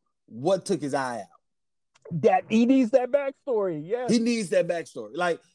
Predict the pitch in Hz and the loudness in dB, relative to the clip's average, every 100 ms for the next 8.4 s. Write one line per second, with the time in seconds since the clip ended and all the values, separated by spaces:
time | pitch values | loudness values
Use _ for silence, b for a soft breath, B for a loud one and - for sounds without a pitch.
0 | - 247 311 247 269 285 175 190 220 202 | -6 -4 -2 -6 -6 -4 -6 -8 -12 -12
1 | 226 185 175 - 160 156 165 196 175 139 | -10 -10 -10 -12 -12 -10 -6 -6 -6 -8
2 | 123 117 110 135 139 135 160 156 143 131 | -8 -12 -14 -14 -12 -8 -4 -2 -4 -4
3 | 147 135 131 120 _ _ _ _ _ 120 | -2 -2 -4 -8 _ _ _ _ _ 0
4 | 165 170 156 151 147 - 151 139 131 123 | 0 0 -2 0 0 -2 -2 -2 -2 -6
5 | 139 139 131 139 165 165 151 165 185 175 | -8 -8 -6 0 2 0 0 0 0 -4
6 | 165 165 160 147 113 139 175 208 202 - | -2 -2 -2 -6 -12 -6 -4 -4 -8 -16
7 | _ b b 135 139 139 151 165 156 151 | _ b b -4 -2 0 4 4 2 -4
8 | 147 156 160 156 | -2 0 2 2